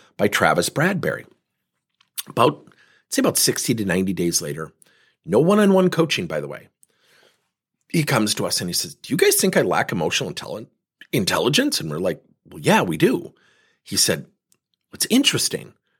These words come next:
I said, "Why?" He said, "Well, when I journal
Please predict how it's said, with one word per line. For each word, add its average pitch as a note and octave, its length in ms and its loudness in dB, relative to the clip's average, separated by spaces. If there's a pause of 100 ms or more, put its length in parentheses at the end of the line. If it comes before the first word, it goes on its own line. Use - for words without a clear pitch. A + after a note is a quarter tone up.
(180)
I F2 60 -8
said, A#2 180 -2
"Why?" F#3 280 2
He D#2+ 60 -4
said, - 300 -2 (460)
"Well, F3+ 200 2
when E3 120 2
I D#3 80 4
journal C#3+ 580 2